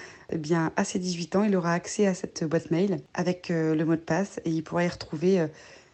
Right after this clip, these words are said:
ben, nos souvenirs, il pourra y retrouver des photos et il pourra retrouver, euh,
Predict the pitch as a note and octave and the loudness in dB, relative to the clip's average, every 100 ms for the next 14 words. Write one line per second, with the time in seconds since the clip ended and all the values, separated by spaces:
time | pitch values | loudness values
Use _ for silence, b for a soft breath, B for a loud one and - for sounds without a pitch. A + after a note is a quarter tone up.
0 | B - E3+ D#3+ D#3 F#3 F#3 G3+ E3+ E3 | B -6 0 2 4 4 2 0 4 6
1 | F#3 F3+ D3 - F3 - E3+ D#3+ - E3 | 6 4 -2 -6 -6 0 0 0 -4 0
2 | E3 F3+ - - G3 C#4 - B B B | 4 2 0 2 4 2 -6 B B B
3 | B _ - F3+ - F3 - - D#3+ F#3+ | B _ -4 -2 0 -2 -2 -6 2 4
4 | G#3 F3+ E3 D#3+ D#3+ | 6 4 4 2 2